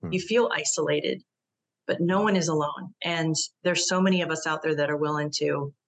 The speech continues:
Speaker 1: Mm.
Speaker 2: work together and help and, and make a difference.
Speaker 1: Mm.
Speaker 2: So
Speaker 1: Mm.
Speaker 2: it's just that connection.
Speaker 1: If you think about it, great leaders surround themselves with power teams, and where basically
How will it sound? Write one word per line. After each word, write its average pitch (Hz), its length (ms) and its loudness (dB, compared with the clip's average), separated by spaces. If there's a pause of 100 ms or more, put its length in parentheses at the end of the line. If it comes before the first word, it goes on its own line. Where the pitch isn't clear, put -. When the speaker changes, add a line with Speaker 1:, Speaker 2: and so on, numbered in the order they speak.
Speaker 1:
Mm. 160 140 -12
Speaker 2:
work 180 200 0
together 151 480 0
and 151 100 -2
help 151 280 -4
and, 147 280 -4
and 147 320 -2
make 156 160 0
a 151 60 2
difference. 156 360 0
Speaker 1:
Mm. - 40 0
Speaker 2:
So 143 280 -2 (180)
Speaker 1:
Mm. 87 220 -6 (520)
Speaker 2:
it's - 120 0
just - 160 -2
that - 140 -2
connection. 143 540 -2 (1900)
Speaker 1:
If - 280 -4
you 123 420 4 (200)
think - 380 -2
about 87 340 0
it, 80 200 -2
great 110 400 0
leaders 98 800 0 (460)
surround 107 460 0
themselves 82 600 -2
with - 180 -6
power 85 320 -2
teams, - 680 -8 (520)
and 95 340 0
where 101 140 -2
basically 92 760 -2